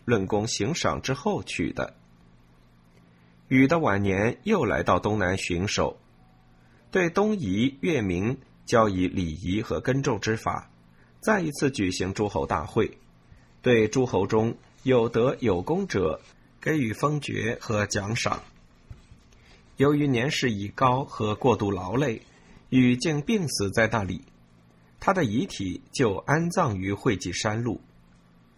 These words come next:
禹的葬礼十分简单，他的棺材是桐木制的，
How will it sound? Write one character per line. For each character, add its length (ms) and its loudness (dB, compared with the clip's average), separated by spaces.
禹 200 2
的 140 2
葬 280 0
礼 220 0
十 200 0
分 200 0
简 240 -2
单， 320 0
他 120 4
的 100 4
棺 260 4
材 200 -2
是 160 0
桐 260 -4
木 240 2
制 220 -4
的， 240 -6